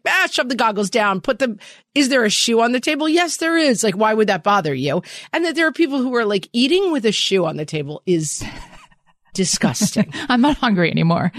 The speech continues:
Speaker 1: I think that part of it is, it's not so much like, "You're so uptight,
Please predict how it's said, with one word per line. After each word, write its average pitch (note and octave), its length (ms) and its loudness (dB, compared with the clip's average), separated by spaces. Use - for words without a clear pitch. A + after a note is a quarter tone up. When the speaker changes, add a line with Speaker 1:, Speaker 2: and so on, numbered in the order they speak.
Speaker 1:
I D4+ 200 -2
think C#4 320 -4
that A#3+ 160 0
part C4+ 300 2
of A3+ 100 2
it G#3+ 180 2
is, A#3+ 320 2
it's C4 180 -2
not E4 280 4
so D4+ 140 0
much C4 200 0
like, F#3 160 -2
"You're G#3+ 320 2
so G3+ 240 2
uptight, F#3 340 -2